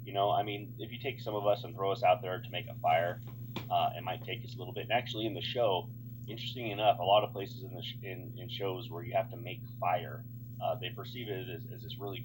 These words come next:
quick process. You know, they pull out the bow or they get flint and steel, and in a couple of seconds they have a fire. Uh, and if you talk to any survivalist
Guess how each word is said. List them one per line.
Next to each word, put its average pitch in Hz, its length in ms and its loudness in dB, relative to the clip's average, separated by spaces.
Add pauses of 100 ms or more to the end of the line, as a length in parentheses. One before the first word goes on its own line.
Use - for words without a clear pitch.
quick - 140 -6 (160)
process. 78 540 2
You - 80 -8
know, 78 100 -6
they 76 160 -10
pull 98 140 4
out 92 180 6
the - 60 -6
bow 87 500 -2 (320)
or 85 200 -6
they 82 120 -6
get 90 220 -4 (100)
flint 92 180 -8
and - 100 -10
steel, 87 600 -6
and 82 240 -6
in 82 120 -6
a 80 120 -8
couple 95 220 2
of 87 80 -6
seconds - 360 -6
they 78 80 -6
have 82 180 -2
a 76 140 -10
fire. - 380 -2 (460)
Uh, 87 120 4
and 92 100 2
if - 60 -8
you 120 100 -6
talk 135 220 2
to 117 80 -4
any 110 140 -6
survivalist - 840 -6